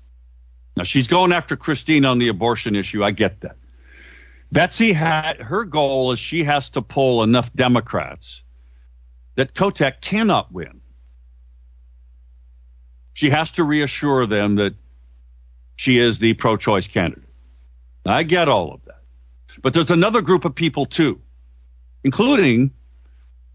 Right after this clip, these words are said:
some of these pro-abortion independent voters and some of these pro-abortion Democrats that are really worried about violent protests.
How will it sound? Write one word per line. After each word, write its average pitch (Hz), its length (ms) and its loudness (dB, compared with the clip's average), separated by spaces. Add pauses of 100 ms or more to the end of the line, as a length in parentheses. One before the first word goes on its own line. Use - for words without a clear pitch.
(120)
some 165 180 0
of 160 80 2
these 151 180 2
pro-abortion 147 840 2
independent 127 580 0
voters 101 600 -2 (880)
and 127 80 2
some 170 180 2
of 156 80 4
these 135 160 2
pro-abortion 127 960 0
Democrats 107 920 -4 (460)
that 165 140 0
are 180 60 4
really 247 280 4
worried 151 560 -2 (800)
about 147 380 0
violent 160 640 -2
protests. - 800 -8